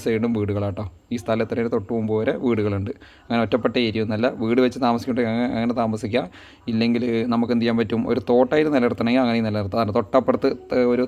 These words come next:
തറ വീട് കാര്യങ്ങളൊക്കെ ഉണ്ട്. ആ വീട്ടുകാരെ പുതിയ വീട് തൊട്ടപ്പുറത്ത് വരുന്ന കേട്ടോ. അത് പുറകിലും വീടുണ്ട്,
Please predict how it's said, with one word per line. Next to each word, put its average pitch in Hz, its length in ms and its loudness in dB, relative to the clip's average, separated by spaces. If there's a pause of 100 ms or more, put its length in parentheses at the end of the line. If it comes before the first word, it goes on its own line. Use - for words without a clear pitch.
തറ 120 160 6 (300)
വീട് 120 320 2
കാര്യങ്ങളൊക്കെ 117 400 2
ഉണ്ട്. 104 100 -2 (140)
ആ 120 140 4
വീട്ടുകാരെ 117 360 0
പുതിയ 120 240 0
വീട് 117 200 0
തൊട്ടപ്പുറത്ത് 113 460 -2
വരുന്ന 110 220 -4
കേട്ടോ. 110 160 -6
അത് 123 80 -4 (320)
പുറകിലും 120 400 4
വീടുണ്ട്, 107 280 2